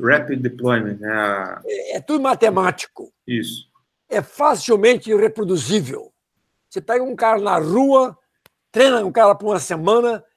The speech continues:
Speaker 2: ele consegue fazer um tav. Você me entende?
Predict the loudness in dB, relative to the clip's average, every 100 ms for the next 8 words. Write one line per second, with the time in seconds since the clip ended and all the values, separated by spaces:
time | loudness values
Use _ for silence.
0 | _ _ 0 0 -2 -8 -6 -6 -4 -6
1 | -8 -4 -4 -4 -12 _ _ _ _ _
2 | _ _ -20 _ _ _ _ _ _ _
3 | _ _ _ _ _ _ _ _ _ _
4 | _ _ _ _ _ _ -10 -6 2 4
5 | 4 2 -10